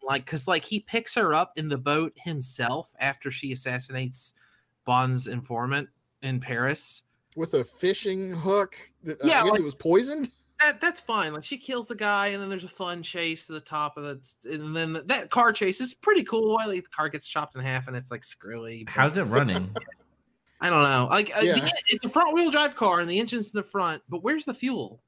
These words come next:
Speaker 1: That's
Speaker 3: In the
Speaker 1: the only
Speaker 3: back.
Speaker 1: thing.
Speaker 3: <laughs>
Speaker 2: No, the fuel's in the front, too.
Speaker 1: I, I could be. I don't know. It's a weird European car in the early eighties.
Speaker 3: <laughs> Mm.
Speaker 1: Maybe it was, but,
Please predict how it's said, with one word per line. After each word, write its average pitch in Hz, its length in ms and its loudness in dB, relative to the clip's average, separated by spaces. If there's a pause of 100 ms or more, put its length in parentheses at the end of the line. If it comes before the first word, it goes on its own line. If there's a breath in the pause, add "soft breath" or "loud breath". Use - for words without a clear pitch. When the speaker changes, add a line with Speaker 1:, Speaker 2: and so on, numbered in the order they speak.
Speaker 1:
That's 147 140 -12
Speaker 3:
In 110 80 0
the 107 60 2
Speaker 1:
the 117 100 2
only 123 320 -2
Speaker 3:
back. - 180 -12 (160)
Speaker 1:
thing. 175 840 -2 (160)
Speaker 3:
<laughs> - 220 -16
Speaker 2:
No, 240 80 4
the 240 80 4
fuel's 269 240 4
in 247 60 2
the 208 80 6
front, 185 240 4
too. 160 280 2 (600)
Speaker 1:
I, 208 200 4
I 262 60 2
could 392 360 4
be. 359 260 4
I 294 60 -2
don't 330 80 0
know. 320 80 -4
It's 302 100 -6
a 277 40 0
weird 277 280 0
European 277 400 -2
car 131 200 -2
in 120 60 -6
the 120 100 -8
early 165 280 -2
eighties. 143 320 -2
Speaker 3:
<laughs> - 240 -4
Mm. 90 300 -8
Speaker 1:
Maybe 226 160 4
it 233 100 0
was, 147 380 2
but, 160 200 -2